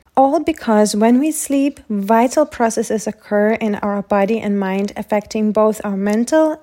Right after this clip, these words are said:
and physical health and well-being. Our mind cleanses itself. Our parasympathetic nervous system heals and restores our body and mind. Our body balances our hormones, and ultimately our body and mind restore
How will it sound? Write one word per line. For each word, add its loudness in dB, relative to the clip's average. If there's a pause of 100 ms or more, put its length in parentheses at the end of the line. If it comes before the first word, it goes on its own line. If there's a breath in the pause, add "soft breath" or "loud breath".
and 0
physical -4
health -4
and -6
well-being. -6 (680 loud breath)
Our 2
mind 2
cleanses -4
itself. -4
Our -2
parasympathetic -2
nervous -4
system -4
heals 0
and -2
restores 0
our -2
body -2
and -6
mind. -8 (640 loud breath)
Our 4
body 2
balances 0
our -2
hormones, 0
and -4
ultimately -2
our -4
body 0
and -4
mind -4
restore -2